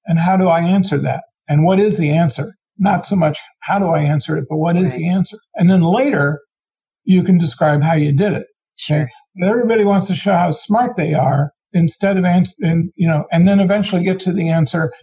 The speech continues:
Speaker 1: as opposed to saying, "You asked me this, the answer is yes, the answer is no, the answer is it could be depending on these following three circumstances."
Speaker 2: Right.
Speaker 1: And then you show how you got there.
Speaker 2: The
Speaker 1: But
Speaker 2: methodology and, yeah.
Speaker 1: Yeah.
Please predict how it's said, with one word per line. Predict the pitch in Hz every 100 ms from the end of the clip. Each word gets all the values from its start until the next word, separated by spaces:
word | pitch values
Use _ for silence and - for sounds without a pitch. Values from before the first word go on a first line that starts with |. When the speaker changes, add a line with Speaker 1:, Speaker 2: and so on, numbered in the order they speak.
| - -
Speaker 1:
as | 165 170
opposed | - 190 -
to | 160
saying, | 196 175 160 147 _ _
"You | 262 240
asked | 233 -
me | 202 165
this, | 170 170 165 -
the | 190 190
answer | 202 196 196 165
is | 160 160
yes, | 175 175 156 -
the | 165
answer | 160 131 156
is | 147
no, | 185 185 180 175 - _ _
the | 175
answer | 175 - 165 170 185 -
is | 165 165 156 147 -
it | 151 -
could | - 180
be | 180 170
depending | 156 165 156 160
on | 147
these | 160 160 - -
following | 170 156 156
three | 139 160 147
circumstances." | 147 220 220 175 - 180 180 180 170 - _ _ -
Speaker 2:
Right. | 143 151 _ _ _ -
Speaker 1:
And | 214 214 202
then | 247 247
you | 214
show | - 202 170
how | 165 185
you | 160 160
got | 180 -
there. | 143 - _ _
Speaker 2:
The | 143
Speaker 1:
But | 131 135
Speaker 2:
methodology | 175 120 123 127 127 123
and, | 120 _
yeah. | 156 131 123 123 -
Speaker 1:
Yeah. | 185 160 143